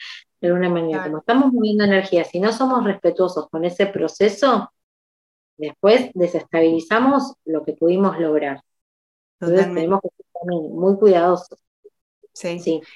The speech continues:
Speaker 2: En, en todo caso, em, yo siempre digo esto, ¿no? Cuando, porque este tema es algo que, s-, que lo hablo o con amigas o en sesiones,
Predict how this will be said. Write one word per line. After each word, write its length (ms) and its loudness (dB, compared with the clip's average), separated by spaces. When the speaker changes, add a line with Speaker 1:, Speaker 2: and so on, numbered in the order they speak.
Speaker 2:
En, 380 -6
en 180 0
todo 240 4
caso, 680 2
em, 540 -2
yo 160 -14
siempre 240 0
digo 160 4
esto, 360 -2
¿no? 180 0
Cuando, 260 0
porque 400 4
este 220 -2
tema 240 2
es 60 0
algo 260 2
que, 80 -2
s-, 220 -10
que 200 2
lo 120 4
hablo 340 6
o 160 -2
con 140 -4
amigas 500 4
o 60 -2
en 100 -4
sesiones, 580 -2